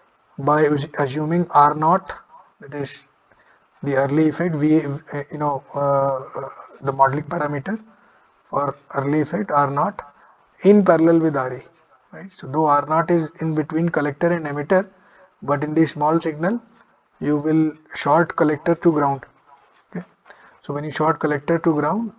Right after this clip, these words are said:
then R E will be, sorry, R naught will be in parallel to R E. Okay. So considering R naught parallel to R E, one can modify gain equation, input impedance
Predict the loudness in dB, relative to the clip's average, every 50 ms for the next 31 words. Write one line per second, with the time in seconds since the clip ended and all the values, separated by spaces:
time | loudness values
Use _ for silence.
0 | _ _ _ _ _ -12 -10 -10 -4 0 2 4 4 4 2 2 2 2 0 0
1 | 0 0 -2 -2 -6 -14 _ _ _ _ _ _ _ _ _ _ _ _ _ _
2 | -2 0 2 4 4 4 2 2 0 0 0 0 2 0 0 2 0 0 -2 -2
3 | -2 -2 -2 0 2 2 2 2 2 0 0 0 -2 -2 -2 -4 -4 -8 -12 -20
4 | _ _ _ _ _ _ _ _ _ _ _ _ _ _ _ _ _ _ _ _
5 | -20 -20 -20 _ _ _ _ _ _ _ _ _ _ _ _ _ _ _ -20 -20
6 | -20 -20 -20 _ -10 -2 0 0 0 0 -2 -2 0 2 2 2 2 4 4 4
7 | 4 4 2 2 2 2 2 0 -2 0 2 4 4 4 4 6 6 6 4 4
8 | 2 0 -2 -2 -2 -4 -4 -2 -2 0 0 0 0 2 2 0 2 0 0 0
9 | 0 -2 -6 -10 _ _ _ _ -20 -16 -8 -4 -2 0 2 2 0 0 2 2
10 | 2 2 2 0 -6 -8 -12 -16 _ _ _ _ _ _ _ _ -6 -4 -2 2
11 | 2 4 4 4 4 2 2 0 0 -2 -2 -4 -6